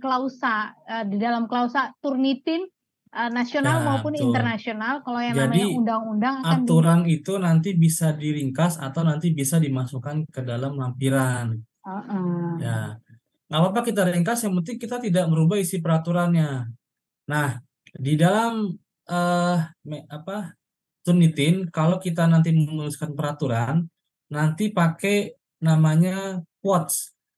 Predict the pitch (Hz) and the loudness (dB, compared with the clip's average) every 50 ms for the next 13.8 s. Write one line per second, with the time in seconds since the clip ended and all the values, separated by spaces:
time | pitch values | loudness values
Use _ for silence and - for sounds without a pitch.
0 | _ _ _ _ - 165 160 160 - 170 208 226 214 202 196 185 175 175 - 185 | _ _ _ _ -6 -4 -4 -4 -2 -4 -4 -4 -2 0 0 0 0 2 2 2
1 | 185 185 165 170 165 214 208 190 190 185 214 202 202 185 175 175 190 185 180 170 | 2 2 2 2 2 2 0 0 -4 -6 -8 -6 -6 -6 -4 -2 -4 -2 0 0
2 | 170 165 185 202 - 185 - 185 170 165 170 165 170 165 - 175 165 - 180 160 | 0 0 0 -2 -6 -6 -6 -4 -2 4 6 6 6 6 4 0 -2 0 -2 -2
3 | - _ _ _ _ _ _ _ _ _ _ _ _ _ _ - 160 160 226 226 | -2 _ _ _ _ _ _ _ _ _ _ _ _ _ _ -4 -2 0 0 2
4 | - 208 190 190 202 190 202 208 208 190 175 180 190 185 185 185 185 185 185 175 | 0 0 0 0 0 2 2 2 2 0 -2 -2 0 0 0 0 0 0 0 0
5 | - - - - - 160 160 - 170 165 165 165 180 185 190 185 175 160 175 165 | 0 -2 -4 -6 -6 -6 -4 -2 0 0 2 2 2 0 0 0 0 -2 0 -2
6 | 165 160 165 156 151 - - 160 - - 208 208 - 165 160 - 190 180 170 170 | 0 2 2 0 0 0 -4 -6 -2 -4 -6 -6 -4 -8 -6 -2 -2 -2 2 2
7 | 165 156 147 147 147 147 151 160 156 135 123 117 120 - 117 - _ _ _ _ | 2 2 2 0 -4 -6 -4 -4 -4 -4 -2 -4 -6 -8 -12 -20 _ _ _ _
8 | - - - 165 170 165 165 175 160 170 160 156 165 180 202 190 180 160 147 139 | -12 -2 4 6 6 6 6 4 2 2 2 4 4 2 2 2 0 -2 -2 -4
9 | 143 156 156 165 175 165 - 131 127 123 - 156 160 143 - 156 - 151 135 131 | -4 -2 0 0 0 0 -2 -8 -12 -8 -4 -4 -4 -4 -4 -6 -8 -8 -8 -8
10 | 139 131 131 131 131 120 113 117 117 120 117 113 110 104 110 - _ _ _ _ | -6 -6 -4 -4 -4 -4 -4 -4 -6 -6 -6 -6 -6 -8 -12 -16 _ _ _ _
11 | _ _ _ _ _ - - 135 156 156 147 143 135 131 131 131 127 127 135 143 | _ _ _ _ _ -10 -2 2 2 2 2 2 0 -2 -2 -2 -2 -2 -2 -2
12 | - 147 135 127 120 113 113 113 120 123 131 131 151 131 117 101 - - _ _ | 0 0 0 0 0 -2 -2 -4 -4 -4 -2 -2 0 -2 -2 -4 -6 -12 _ _
13 | - 117 123 139 156 - _ _ _ _ _ - - 127 127 127 | -10 -6 -6 -6 -6 -8 _ _ _ _ _ -8 -6 -4 -2 -2